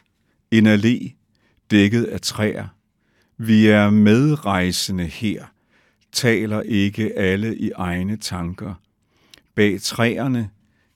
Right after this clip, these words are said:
gitre af jern ved de private huse, de tilskøjede værelser,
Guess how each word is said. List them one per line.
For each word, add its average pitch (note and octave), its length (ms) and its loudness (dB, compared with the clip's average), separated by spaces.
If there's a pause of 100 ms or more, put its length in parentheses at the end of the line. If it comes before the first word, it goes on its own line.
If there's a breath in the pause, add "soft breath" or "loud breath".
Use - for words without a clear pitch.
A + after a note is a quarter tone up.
gitre G#2+ 580 -6 (240)
af G#2+ 220 -2
jern G#2+ 380 -2
ved G#2+ 100 -4
de G2+ 160 -8
private G2+ 680 -6
huse, G#2+ 540 -10
de A2 180 -12
tilskøjede G#2 920 -4
værelser, F#2 680 -6